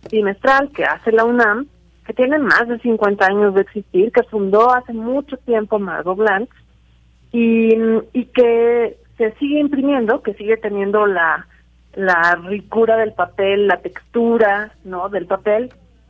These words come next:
que se reparte de manera, como digo, gratuita, que también está descargable, se puede leer en la página de Punto de Partida,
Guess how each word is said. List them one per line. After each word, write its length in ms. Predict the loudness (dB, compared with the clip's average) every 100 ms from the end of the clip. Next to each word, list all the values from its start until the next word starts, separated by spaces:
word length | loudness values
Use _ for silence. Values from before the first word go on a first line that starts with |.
| _ _ _ -20 -14 -6
que 120 | -2
se 120 | -2
reparte 500 | -2 -2 0 0 -2
de 80 | -2
manera, 800 | -2 -2 0 2 2 2 0 -4 _ _ _ -12
como 200 | -6 0
digo, 220 | 2 2
gratuita, 680 | 0 -4 -4 -6 0 0 0 -8
que 80 |
también 360 | -14 -10 -4 -2
está 280 | 0 0 0
descargable, 720 | -2 -6 0 2 2 -2 -8
se 80 | -10
puede 300 | -4 -2 0
leer 520 | -2 0 2 2 0 -6 _ _ _ _ -12
en 160 | -4
la 80 | -2
página 460 | -2 -4 -2 0 0
de 80 |
Punto 320 | 0 -4 0 0
de 60 |
Partida, 600 | 0 -2 -4 0 0 -2